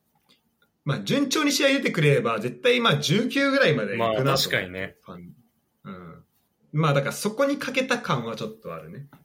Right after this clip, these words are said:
Speaker 2: なるほど。
Speaker 1: で、サンチョだって結構いいとこまで行くなと思って。
Speaker 2: うんうんうん。
Speaker 1: で、えーっと、取りました。で、あとは、えっと、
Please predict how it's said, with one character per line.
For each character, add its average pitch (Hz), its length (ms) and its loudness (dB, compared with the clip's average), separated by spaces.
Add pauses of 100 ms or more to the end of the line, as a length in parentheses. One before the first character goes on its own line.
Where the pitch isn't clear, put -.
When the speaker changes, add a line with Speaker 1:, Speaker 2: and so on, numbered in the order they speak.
(720)
Speaker 2:
な 98 160 -8
る 92 80 -8
ほ 95 160 -8
ど。 87 180 -16 (400)
Speaker 1:
で、 123 60 -6
サ 277 200 2
ン 285 80 0
チ - 80 0
ョ 156 60 4
だ 113 80 2
っ 107 100 -8
て 120 80 -10
結 247 280 -2
構 247 200 4
い 226 140 2
い 226 40 -2
と 240 100 0
こ 202 80 0
ま 180 120 0
で 165 60 0
行 151 140 -2
く 165 60 0
な 156 140 0
と 104 120 -8
思 90 120 -14
っ - 20 -20
て。 - 220 -20 (640)
Speaker 2:
う 110 80 -12
ん - 20 -10
う 104 40 -10
ん - 20 -10
う - 20 -12 (420)
ん。 82 120 -20 (460)
Speaker 1:
で、 175 320 -2
え 117 540 -4
ー 107 80 -12
っ - 20 -16
と、 113 120 -12
取 120 260 -6 (560)
り 113 100 -10
ま 110 180 -6
し - 160 -10
た。 95 220 -12
で、 - 100 -4
あ 247 120 0
と 202 200 0
は、 190 300 2
え 135 60 0
っ - 160 -10
と、 113 420 -4